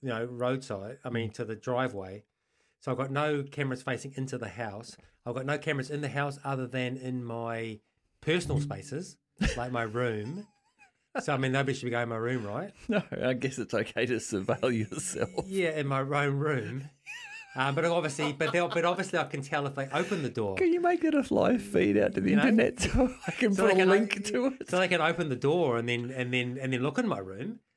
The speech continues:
Speaker 1: so I could see that.
Speaker 2: Oh,
Speaker 1: You know,
Speaker 2: yes.
Speaker 1: so that's been, that's
Speaker 2: Oh,
Speaker 1: pretty
Speaker 2: so
Speaker 1: much
Speaker 2: I see. You're doing this for the personal room security. So
Speaker 1: Yeah,
Speaker 2: that
Speaker 1: yeah, yeah, yeah.
Speaker 2: you want to be able to know that Gary not only went for a piss, but he walked into your room.
Speaker 1: Yes.
Speaker 2: Yes.
Speaker 1: Yes, yes. So that's what I'm doing. And in my computer room, you know, nobody goes in my computer room.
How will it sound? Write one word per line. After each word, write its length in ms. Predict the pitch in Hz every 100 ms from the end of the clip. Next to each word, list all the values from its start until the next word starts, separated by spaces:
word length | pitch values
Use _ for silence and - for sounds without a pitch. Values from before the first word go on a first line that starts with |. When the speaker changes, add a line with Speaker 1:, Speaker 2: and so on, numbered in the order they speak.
| _
Speaker 1:
so 120 | -
I 60 | 135
could 160 | 123 -
see 160 | 123
that. 360 | 110 139 110 - _ _ _ _ _ - 143
Speaker 2:
Oh, 320 | 127 143 95 120 - -
Speaker 1:
You 80 | 120
know, 60 |
Speaker 2:
yes. 100 | 147
Speaker 1:
so 160 | 196 185
that's 180 | 175 147
been, 140 | 156
that's 140 | 147 170
Speaker 2:
Oh, 180 | 254 214
Speaker 1:
pretty 140 | 208
Speaker 2:
so 160 | - 214
Speaker 1:
much 40 | 208
Speaker 2:
I 120 | 202
see. 200 | 185 165
You're 80 | 160
doing 180 | 175 165
this 120 | 147
for 80 | 135
the 80 | 127
personal 380 | 147 139 135 120
room 200 | 131 127
security. 480 | 127 - 110 87 87
So 200 | 117 107
Speaker 1:
Yeah, 60 |
Speaker 2:
that 60 | 220
Speaker 1:
yeah, 100 | 220 175
yeah, 60 | 120
yeah. 140 | 123
Speaker 2:
you 100 | 185
want 80 | 170
to 60 | 131
be 60 |
able 80 | 123
to 40 |
know 240 | 123 123 113
that 220 | 110 95
Gary 320 | 123 120 117
not 100 | 113
only 160 | 110 104
went 140 | 101
for 60 | 95
a 40 |
piss, 280 | 85 175 113
but 100 | -
he 40 | 104
walked 260 | 107 110
into 160 | 104 98
your 120 | 92
room. 340 | 95 113 87 80
Speaker 1:
Yes. 320 | 147 95 - -
Speaker 2:
Yes. 120 | 185
Speaker 1:
Yes, 140 | 180
yes. 120 | 190 -
So 100 | 180
that's 140 | 165
what 60 | 156
I'm 60 |
doing. 180 | 139 135
And 200 | 131 139
in 100 | 156
my 100 | 147 147
computer 360 | 135 196 151
room, 220 | 107 101
you 60 | 104
know, 120 | 110
nobody 260 | 123 135 120
goes 160 | 120
in 60 | 120
my 80 | 117
computer 300 | 110 165 131
room. 200 | 98